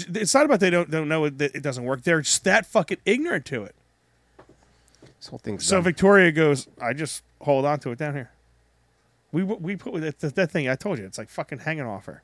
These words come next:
Speaker 2: Yeah.
Speaker 1: But I tell you, I, I, I had to talk to a couple teachers. I talked to the, the, the superintendent.
Speaker 2: No, you didn't tell me.
Speaker 1: We talked to the, the vice principal.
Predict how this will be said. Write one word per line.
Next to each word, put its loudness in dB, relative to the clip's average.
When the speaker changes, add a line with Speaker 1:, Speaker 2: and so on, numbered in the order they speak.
Speaker 2:
Yeah. -10
Speaker 1:
But -4
I -2
tell 2
you, -6
I, -4
I, -4
I -4
had -6
to -6
talk -6
to -12
a -14
couple -10
teachers. -8
I -14
talked -10
to -12
the, -10
the, -12
the -12
superintendent. -10
Speaker 2:
No, -8
you -8
didn't -12
tell -16
me. -18
Speaker 1:
We -6
talked -4
to -6
the, -6
the -8
vice -8
principal. -10